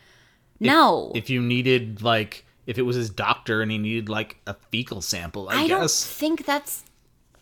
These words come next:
Speaker 2: good writing. <laughs>
Speaker 1: Yeah,
Speaker 2: That doesn't,
Speaker 1: maybe not.
Speaker 2: that doesn't seem, that seems like a hole to me. Part of it being the Room of Requirement is it should seal itself off to people who are the enemies of the people using it.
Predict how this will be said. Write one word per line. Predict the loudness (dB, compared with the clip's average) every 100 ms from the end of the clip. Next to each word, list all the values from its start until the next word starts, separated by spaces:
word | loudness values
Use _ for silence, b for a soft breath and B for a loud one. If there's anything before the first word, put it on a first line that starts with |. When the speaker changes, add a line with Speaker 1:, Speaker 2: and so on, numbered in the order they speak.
| -16 -2
Speaker 2:
good | 4 4 4 -2 -14 -18 _ -2
writing. | 4 6 6 4 4 4 4 2
<laughs> | 2
Speaker 1:
Yeah, | 4
Speaker 2:
That | 6 6
doesn't, | 6 6
Speaker 1:
maybe | 4
not. | 2 0 0 4
Speaker 2:
that | 4
doesn't | 6 4 2 0
seem, | -4 -2 2 2 2
that | 2 0 0
seems | -4 -2 -2
like | 4
a | 4
hole | 6 2 2
to | -2 -6
me. | -6 -8 -12 B B B B B B -18 -10
Part | 4 8 8 8
of | 2 0
it | -2 0
being | 2 4 2 0
the | -2
Room | -2 -2
of | -4
Requirement | -6 0 2 2 0 -2
is | -4
it | -4 -6
should | -6 -6
seal | -4 0 0
itself | 0 2 0 2
off | 6 6 6
to | -2
people | -8 -6 -2
who | 2 2
are | 2
the | 2 2
enemies | 2 -2 -4 -4
of | -4
the | -6
people | -8 -6 -6
using | -4 -4 -4 -6
it. | -6 -6 -8